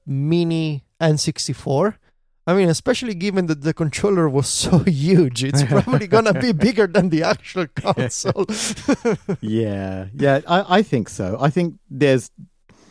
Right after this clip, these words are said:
Speaker 2: you know, the, the chips that they're using, there's emulation, um, bandwidth to spare. So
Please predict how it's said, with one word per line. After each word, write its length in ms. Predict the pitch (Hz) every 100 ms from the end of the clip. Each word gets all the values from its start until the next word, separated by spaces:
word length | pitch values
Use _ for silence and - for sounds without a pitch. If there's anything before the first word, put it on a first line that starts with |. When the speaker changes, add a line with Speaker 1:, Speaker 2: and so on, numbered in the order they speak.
| _ _ - - _
Speaker 2:
you 80 | 143
know, 100 | 156
the, 300 | 147 143 143 -
the 120 | 127
chips 320 | - 180 -
that 160 | 143 -
they're 80 | 120
using, 380 | 117 110 101
there's 380 | 98 131 107 - _
emulation, 800 | 139 139 117 117 120 - 87 85 _ _ _ _ _ _ -
um, 440 | 104 101 98 101
bandwidth 680 | 104 120 123 104 95 - -
to 80 | 101
spare. 520 | - - 101 90 82 - _ _ _
So 300 | - 120 117